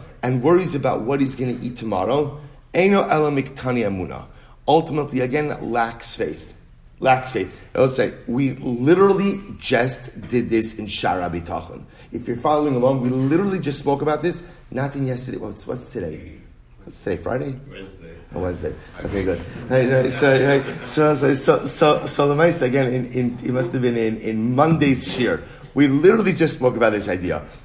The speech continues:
Speaker 1: of how people, people have this mindset of like, "I'm gonna focus on my spirituality as soon as I take care of all of my material needs." And what is all my material needs?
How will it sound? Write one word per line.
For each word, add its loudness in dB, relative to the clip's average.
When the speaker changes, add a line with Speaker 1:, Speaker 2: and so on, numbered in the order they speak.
Speaker 1:
of -2
how 2
people, 0
people 0
have 0
this -4
mindset 0
of -4
like, 0
"I'm 2
gonna 4
focus 0
on 0
my -2
spirituality -2
as -6
soon 0
as 2
I 4
take -4
care 2
of -4
all 4
of 0
my -2
material -4
needs." -12
And 2
what 8
is 2
all 0
my 4
material 2
needs? 0